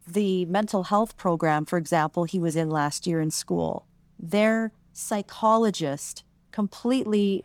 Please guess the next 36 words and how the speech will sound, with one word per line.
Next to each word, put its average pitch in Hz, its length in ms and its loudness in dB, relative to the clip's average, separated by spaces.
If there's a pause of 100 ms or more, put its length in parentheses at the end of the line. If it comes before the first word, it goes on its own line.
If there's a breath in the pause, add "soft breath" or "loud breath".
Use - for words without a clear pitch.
gave 202 260 0
him 196 160 -4
counseling 190 560 -2
around 160 380 0
just 190 440 0
getting 175 300 0
to 165 60 -4
school 170 640 -2 (420)
instead 208 400 0
of 196 80 -8
seeing 196 680 -2 (240)
the 196 60 -4
fact 190 320 0
that 196 100 -4
he 214 120 -4
was 196 160 0
in 185 180 -2
bed 175 400 4 (120)
for 180 140 -6
three 208 500 -2
months, 190 480 0
even 269 300 2
over 254 180 4
Christmas - 420 0
holidays, 190 640 0 (300)
not 226 260 0
getting 254 320 2
up - 240 2
to 196 100 -6
play 185 260 -2
online 196 500 2
video 196 280 4
games 151 320 -2
with 170 100 -4
his 170 140 -4
friends. 175 460 -2